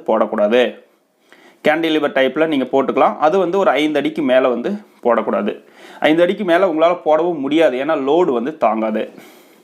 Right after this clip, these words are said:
இது வந்து கிழக்கு. உதாரணத்திற்கு வடக்கு அப்படின்னாலும் இதே மாதிரி நீங்க போடலாம். வடகிழக்குல,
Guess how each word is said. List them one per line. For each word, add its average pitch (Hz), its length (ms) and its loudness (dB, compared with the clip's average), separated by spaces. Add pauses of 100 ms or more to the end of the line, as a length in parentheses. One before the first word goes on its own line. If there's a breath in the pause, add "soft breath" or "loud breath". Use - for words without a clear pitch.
(800 loud breath)
இது 160 200 2
வந்து 160 360 0
கிழக்கு. 139 680 -2
உதாரணத்திற்கு 208 580 0
வடக்கு 196 360 0
அப்படின்னாலும் 160 500 0 (360 soft breath)
இதே 123 280 0
மாதிரி 123 240 2
நீங்க 120 200 -4
போடலாம். 110 400 0 (100)
வடகிழக்குல, 127 720 -2